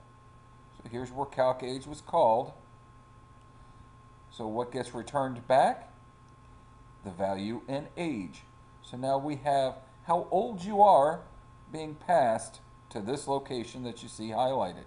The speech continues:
That location happens to exist in between the parentheses where I pass parameters to put date. We go back up to put date. What's there? Age.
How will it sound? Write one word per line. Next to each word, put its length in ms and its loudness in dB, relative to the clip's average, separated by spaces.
That 260 0
location 600 -4
happens 500 0
to 160 -6
exist 440 -6
in 160 -6
between 400 -8
the 60 -4
parentheses 840 -6
where 280 0
I 160 4
pass 580 2
parameters 800 -2
to 240 -4
put 280 -6
date. 300 -2
We 100 -10
go 180 -2
back 300 2
up 140 -2
to 60 -10
put 320 -4
date. 280 -6
What's 220 -8
there? 340 -2
Age. 500 -6